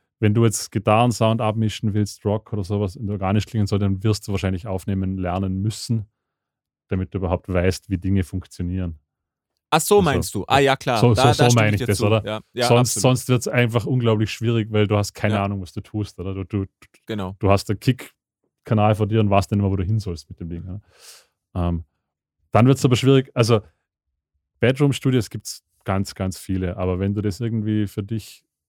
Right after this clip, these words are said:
Speaker 1: irgendwann mal pro-, professionell machen willst, dann musst du dir eigentlich fast irgendwie ein Studio aufbauen. Das heißt, du musst dir Räumlichkeiten besorgen und du musst eigentlich relativ viel Geld in die Hand nehmen, selbst wenn du's nur auf einem bescheidenen Level machen willst.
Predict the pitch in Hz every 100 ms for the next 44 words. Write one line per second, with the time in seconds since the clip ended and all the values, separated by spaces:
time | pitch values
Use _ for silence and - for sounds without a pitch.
0 | - 113 107 104 101 107 101 101 98 104
1 | 117 110 113 127 - - 123 - 110 104
2 | 127 - 113 92 98 110 110 101 110 -
3 | - 113 107 104 98 - 123 87 82 -
4 | 85 85 87 - 104 107 - 95 90 110
5 | 110 - 107 113 110 107 117 147 143 _
6 | _ _ _ _ _ _ _ 117 104 110
7 | 113 107 - - 92 127 147 135 143 -
8 | 95 95 139 139 131 123 - 120 135 113
9 | 123 - 104 87 90 107 120 107 - 113
10 | - - 117 113 104 113 120 151 101 107
11 | 101 104 - 107 101 110 123 82 82 78
12 | 80 80 85